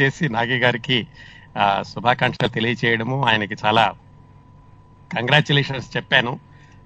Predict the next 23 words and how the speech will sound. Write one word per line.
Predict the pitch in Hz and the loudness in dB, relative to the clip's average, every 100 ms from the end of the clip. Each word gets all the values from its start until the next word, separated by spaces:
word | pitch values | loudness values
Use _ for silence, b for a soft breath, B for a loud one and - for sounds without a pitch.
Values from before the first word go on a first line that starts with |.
| - | 0
ఆయన | 117 131 127 - | 2 2 0 -2
అంత | 131 147 | 0 0
బిజీలో | 123 131 175 180 | 0 2 4 6
ఉండి | 165 170 | 6 6
కూడా | 170 160 156 | 6 6 6
సినిమా | 156 147 160 | 4 2 4
రిలీజ్ | 143 147 143 147 | 4 4 2 0
రోజున | 135 139 135 | 0 -2 0
వెంటనే | 120 139 | 0 2
నా | 135 120 | 2 2
ఫోన్ | - 131 135 | 0 -4 -2
తీసుకోవడం, | 131 - 127 127 127 | -4 -2 0 0 2
నాతో | 117 117 117 | 0 2 2
మాట్లాడడం | 107 107 - 113 107 110 107 | 4 2 2 2 2 0 2
చాలా | 101 | 2
ఆనందం | 101 110 107 | 2 0 0
కలిగించింది. | 101 98 98 - 101 95 - B B B B | 0 -2 -4 -6 -6 -8 -10 B B B B
ఇవన్నీ | 135 165 226 254 | 6 8 8 8
కూడా | 226 | 8
ఎందుకు | 196 202 214 | 6 6 4
చెప్తున్నానంటే | 190 - 175 170 160 147 156 | 0 0 4 6 6 4 4
ఆదర్శ్ | 143 156 - | 4 2 2
గారు, | 147 147 220 240 143 | 2 2 0 0 -2